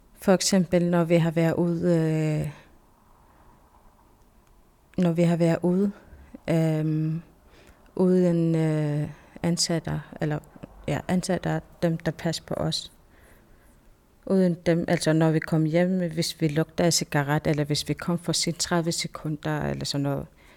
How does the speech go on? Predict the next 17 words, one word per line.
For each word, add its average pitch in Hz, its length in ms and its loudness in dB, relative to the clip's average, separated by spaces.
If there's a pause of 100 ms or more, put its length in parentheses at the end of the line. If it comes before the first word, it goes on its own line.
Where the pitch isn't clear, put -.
(260)
så - 160 -2
får 151 360 0
vi 147 140 -2
straf - 400 -4
over 151 180 -2
for - 120 -10
det. 165 320 -2 (180)
Øh, 156 180 0
mindre, 180 580 0
øh, 156 340 0
lommepenge, 180 580 0
eller 143 540 -4 (1040)
går 160 140 0
tidlig 214 540 4
i 202 40 6
seng, 190 460 0
eller 143 540 -4